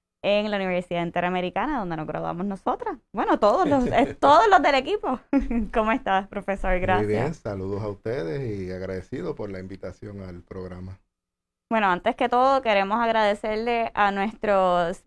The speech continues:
Speaker 1: eh, patrocinadores, a Piso trece, al canal Piso trece y a Sandwich y Nómada, que siempre que tenemos hambre nos resuelven por Uber Eats, por Pide Uva. Esos taquitos de coliflor de Nómada,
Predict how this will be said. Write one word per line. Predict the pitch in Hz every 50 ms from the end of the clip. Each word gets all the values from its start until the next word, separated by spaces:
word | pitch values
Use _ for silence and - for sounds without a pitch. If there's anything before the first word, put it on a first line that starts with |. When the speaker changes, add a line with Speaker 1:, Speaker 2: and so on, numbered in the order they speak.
| _ _ -
Speaker 1:
eh, | - - 202 190 185 180 175 175 165 160 143 - - 190 190 - - _ _ _ _ _ _
patrocinadores, | - 202 202 - 196 196 - 196 185 175 185 214 240 262 254 262 262 262 277 - -
a | - 202 196 -
Piso | 196 196 - 220 202
trece, | 208 - 214 220 240 -
al | 277 233 214
canal | - 185 180 180 180
Piso | - 196 196 214 180
trece | 175 190 220 247 240 - 247 233 226 -
y | - 208 226 254 277 -
a | 202 190 185 202
Sandwich | - - 202 196 202 214 220 220 - _ _ _ _
y | - 214 226 240 240
Nómada, | 220 208 202 196 196 196 202 214 247 392 - - _ _ _ _ _ _ _
que | - 220 202 196 190 190 196 - -
siempre | 214 202 208 - 240
que | 233 247
tenemos | 233 233 220 214 214
hambre | 214 208 202 196 220
nos | 220 214 208
resuelven | 208 190 190 - 208 202 202 208 214 220 240 254 269 285 311 311 -
por | - 214 190
Uber | 185 180 175 175 175
Eats, | 208 254 277 277 269 - - - - _ _ _ _ _ _
por | - 208 190 190
Pide | - 196 185 185 180 180
Uva. | 214 262 277 277 269 262 254 269 269 - - - - -
Esos | - 196 - 214 208
taquitos | - 226 214 214 226 226 220
de | 208 214 202
coliflor | 202 208 208 208 208 - 220 214 208
de | 202 196
Nómada, | 190 202 214 233 240 240 233 233 226 233 240 240